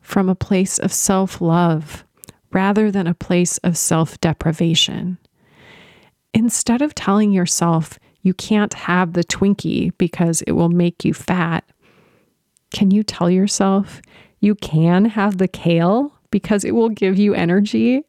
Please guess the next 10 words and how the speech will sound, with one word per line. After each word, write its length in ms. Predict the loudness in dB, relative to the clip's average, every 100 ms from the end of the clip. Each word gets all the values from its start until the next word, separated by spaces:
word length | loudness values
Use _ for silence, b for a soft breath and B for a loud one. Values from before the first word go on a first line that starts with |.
| -2
and 200 | 0 2
nutrients 720 | 0 0 0 2 0 -2 -4
that 180 | -4 -2
make 360 | 0 0 0
your 120 | 0 2
mind 640 | 2 2 2 2 2 -2 0
and 140 | 0
your 100 | 0
body 380 | 0 0 2 0
strong? 680 | -2 -2 0 2 2 0